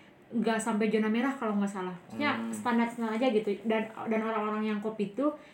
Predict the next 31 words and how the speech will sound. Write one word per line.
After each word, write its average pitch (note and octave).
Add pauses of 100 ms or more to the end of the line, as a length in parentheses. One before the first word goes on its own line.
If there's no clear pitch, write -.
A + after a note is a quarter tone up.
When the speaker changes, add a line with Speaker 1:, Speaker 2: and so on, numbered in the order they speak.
(120)
Speaker 1:
yang A3+
emang B3 (480)
dari A#3
luar A#3
kota C#4
gitu. G#3+
Dan A3+
nggak, A#3+
Speaker 2:
Oke. A#3
Speaker 1:
nggak G#3+
nyebar A3+
ke A#3+
orang-orang A3+ (100)
asli A3+
yang, A3 (160)
yang G#3+
diam G#3
di G#3
sana. A#3
Jadi A#3 (340)
kalau A#3
aku -
dulu C#4+
waktu C#4
pas A#3+
survive A#3
dari A#3 (320)
bener-bener A#3
di A#3
rumah A#3
ke A#3